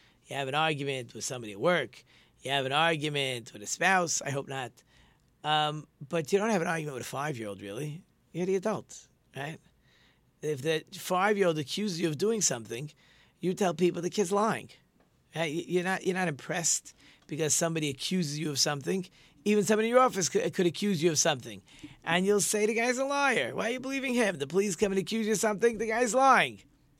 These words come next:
What? You gotta prove I did something wrong." "Yeah, that's not a proof. He's lying. He doesn't like me." If I'm Bilam, I say, "This crazy animal. The animal is lying.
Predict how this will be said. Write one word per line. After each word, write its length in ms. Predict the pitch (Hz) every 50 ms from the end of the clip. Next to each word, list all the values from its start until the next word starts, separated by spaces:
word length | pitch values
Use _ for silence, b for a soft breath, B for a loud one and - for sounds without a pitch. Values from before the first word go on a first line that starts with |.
| _ _ _ _ -
What? 200 | 139 160 160 B B B B B B
You 100 | - 202
gotta 180 | 247 262 262 -
prove 280 | - 294 339 330 277
I 80 | 262 220
did 180 | 185 190 180 151
something 340 | 196 185 180 170 170 160 151
wrong." 180 | 151 135 139 165
"Yeah, 140 | 220 247 240
that's 160 | 233 180 175
not 120 | 196 165
a 60 | 147
proof. 380 | 127 185 233 269 277 247 175 -
He's 160 | 214 233 208
lying. 240 | 233 220 190 156 151
He 60 | 165 196
doesn't 220 | 208 180 170 185
like 220 | 165 139 120 92
me." 200 | - 101 101 - _ _ _ _ _ _ _ _ b b b b b b b b b b _ _ _ _ -
If 80 | 156
I'm 200 | 175 170 214 208
Bilam, 360 | 156 156 165 160 123 104 104 113 -
I 60 | 131
say, 200 | 127 - - 135
"This 400 | 135 131 170 175 - - - - - _ _ -
crazy 460 | - 143 131 131 120 120 127 123 113
animal. 400 | 110 107 98 95 90 - - - _ _ _ - - - b b b b b b b _ -
The 160 | - 220 233
animal 420 | 254 262 269 254 196 151 160 180
is 100 | 202 214
lying. 500 | 254 277 285 277 254 208 143 113 110 -